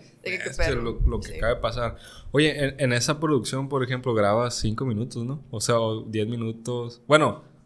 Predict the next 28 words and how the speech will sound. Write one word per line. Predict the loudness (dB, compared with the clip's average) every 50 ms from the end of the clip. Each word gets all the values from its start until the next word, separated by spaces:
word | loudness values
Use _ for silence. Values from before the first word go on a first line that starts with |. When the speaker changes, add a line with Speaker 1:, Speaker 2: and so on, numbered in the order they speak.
| _ _ _
Speaker 2:
lo | 0 0 2 4
que | 4 2 4
sale | 6 4 6 6 6
al | 4
final | 4 -2 -2 2 2 2 2 2 0 -6 -12 -18 -20 -20 -20 _ _ _ _ _ _
es, | -4 -2 -2 -2 -4 -2
es | -4 -2 -2 0
un | -2 -2 -2 -4 -2
tiempo | 0 2 2 2 2 -2
muy | -2 0 -2 0
corto. | 4 4 4 4 4 -2
Speaker 1:
Sí, | -2 -2 -4 -6 -14 -20 _ _ _ _ _ _ _
sí. | -12 -10 -10 -12 -14 _ _ _ _ _ _ _ _ _
Speaker 2:
Vamos | 0 2 4 4 4 4
a |
decir | 2 2 2 0
una | 0 0 2 4
hora, | 4 4 2 0 -6 -16 -14 -12 -12 -12 2 6
pero | 8 8 8 8 6 2 -2 -6 -16 -20 -20 _ _ _ _ _ _ _ _
grabas | -6 -4 -2 -2 -2 -2 -2
todo | -2 -2
el | 0 2 4
día. | 4 4 4 4 -2 -6 -12 -20 -20 -20 -20 -18 _
Speaker 1:
Esa, | 0 2 2 4 4 4 6 6 6 6
esa | 4 2 0
fue | 0 0 0
mediodía. | 0 -2 0 -2 -2 -4 -4 -6 -6 -12 -18 _ _ _ _ _
Speaker 2:
Ok. | -4 -2 -2 0